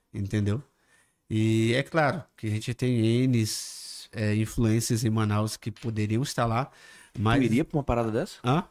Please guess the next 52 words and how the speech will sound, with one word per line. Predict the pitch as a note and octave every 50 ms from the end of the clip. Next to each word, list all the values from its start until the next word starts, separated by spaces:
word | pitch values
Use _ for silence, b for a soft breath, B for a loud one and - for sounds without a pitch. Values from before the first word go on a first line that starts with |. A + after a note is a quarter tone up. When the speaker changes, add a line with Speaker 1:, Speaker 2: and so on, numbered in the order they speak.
| _ _
Speaker 2:
Tu | - G#2+
iria | G#2+ G#2+ A2+ C#3 E3+
se | - -
te | -
chamasse? | - B2 A2 A2+ C3 F#3 - - - -
Speaker 1:
Depende | A2+ G2+ A2 A2+ A#2 - _ - A2+ A#2+ B2+ B2+
muito | A2+ A2+ A#2+ B2+ - -
dos | C3 C3 B2+
meus | C3 C3 C3 -
contratos | - C#3+ C#3+ D3+ D3+ - B2+ A#2 A#2+ A#2 - - -
que | - -
eu | A#2
tenho | A2+ - A#2 A2+ A2+
aí. | A2+ A2 A2+ A2 A2 A2 A#2
<laughs> | - A#2 A#2+ - - _
Como | A#2+ A#2+
é | A#2
que | -
eu | C3 B2+
vou | B2+
fazer | - - C3 B2 A#2 A#2+ B2
de | B2 - D3+
lá, | D#3 C#3 B2 A#2 G#2+ A2 A#2 G2+
né? | G#2 A#2 C3+ - _ -
Speaker 2:
É. | - G2+ F#2+ F2 E2+ F2+ F#2+
Speaker 1:
Tem | A#2+ A#2+
que | A2+ -
ser | - - B2 A#2
muito, | A2+ A#2 A#2 A2+ A2+ A#2+ C3 C3+ B B B B B B B B
porque | _ - G#2+ - C3+ B2+
meu | B2+ C#3
irmão | C#3 C3 C3 C#3
não | D3+ D3
consegue | D#3 D#3 C#3+ - D3+ D3
ver | C#3+ D3 D#3
sem | D3+ - C#3+
mim, | C#3+ D3+ D#3+
não. | E3 D#3+ D3+
Se | - - - - B2+ B2 C3 B2+ - - _ _ - - - C4
eu | A3 - B3 G#3 F3 -
for | - F#3 F3+ F#3 F3+
lá | F3 E3+ E3+
na | F3 F3
loja | E3+ D#3 D#3 D#3+ F3 F3+ F3 F3
fazer | - - D#3 D3+ C#3+ D#3+
a | D#3
publicidade, | - - D3+ D3 D#3+ D3+ - - C#3+ C#3+ D#3
ele | D#3+ D#3
diz | D#3+ D#3 -
que | -
não | D#3 D#3+
acontece. | D#3 - - F3 D#3+ - C3+ A#2+ A#2 - -